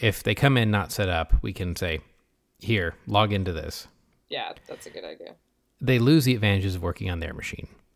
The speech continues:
Speaker 2: Yeah, well, they should have done the homework.
Speaker 1: Yeah.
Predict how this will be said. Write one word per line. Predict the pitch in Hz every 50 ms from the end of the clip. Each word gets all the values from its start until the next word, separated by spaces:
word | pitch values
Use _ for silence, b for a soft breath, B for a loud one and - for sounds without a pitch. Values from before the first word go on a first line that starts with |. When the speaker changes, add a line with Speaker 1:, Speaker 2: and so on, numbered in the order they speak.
| _ _
Speaker 2:
Yeah, | - - 202 226 233 _ -
well, | 165 165 175 190 - _ _ _ _ _ -
they | 170
should | 170 - - 165
have | 170 170
done | 175 170 175
the | 175
homework. | 180 175 151 143 143 139 156 - _ _ _ _ _ _ _ _ _ _ _
Speaker 1:
Yeah. | 170 147 123 98 82 80